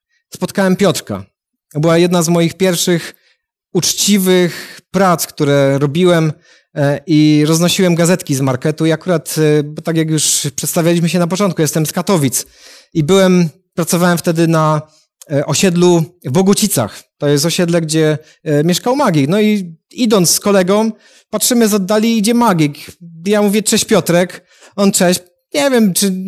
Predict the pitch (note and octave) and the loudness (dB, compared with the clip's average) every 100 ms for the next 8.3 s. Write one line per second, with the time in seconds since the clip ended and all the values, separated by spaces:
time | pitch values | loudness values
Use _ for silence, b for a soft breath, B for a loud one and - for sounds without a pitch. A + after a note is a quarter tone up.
0 | F3+ - A#3+ A3+ A3 A3 G3 A3 G#3+ G#3+ | -12 -6 -2 2 2 2 0 0 0 2
1 | A3+ A3+ G3 F3 D#3+ C#3+ G#3+ F3+ F3+ D#3+ | 2 2 4 2 0 0 0 0 0 -2
2 | - G#3+ G3+ F#3+ F3+ E3 D3+ F#3 G3 - | 0 0 2 2 2 0 -2 0 0 0
3 | G3 F#3 F3 G#3+ G3 F3 F3+ - G#3 F#3 | -2 0 0 0 0 0 -2 -2 -2 0
4 | F3+ G3 - F3+ F#3 - - - F#3+ - | 0 -2 -2 0 0 -2 -4 -4 -4 -2
5 | F3 D#3 F#3 - E3 F3+ F3 B B B | -4 -2 -2 -4 -2 0 -2 B B B
6 | - E3 E3+ F#3+ E3+ D#3+ E3 F3 E3 D#3 | -8 -2 0 2 0 -4 -4 0 0 -2
7 | b b b b E3+ D#3+ D#3+ G#3+ F#3+ F#3+ | b b b b 0 0 2 2 4 4
8 | F3+ F3 | 2 0